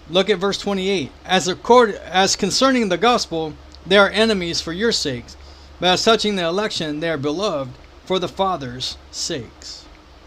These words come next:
And then verse twenty-nine, "For the gifts and calling of God are without repentance." Okay, so they are, uh, Israel is, um, is blind to the gospel,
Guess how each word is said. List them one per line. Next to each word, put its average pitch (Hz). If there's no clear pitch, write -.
And 135
then 143
verse 175
twenty-nine, 175
"For 160
the 147
gifts 196
and 143
calling 180
of 131
God 170
are 170
without 165
repentance." 127
Okay, 151
so 180
they 175
are, 170
uh, 147
Israel 208
is, 170
um, 127
is 156
blind 139
to 202
the 190
gospel, 156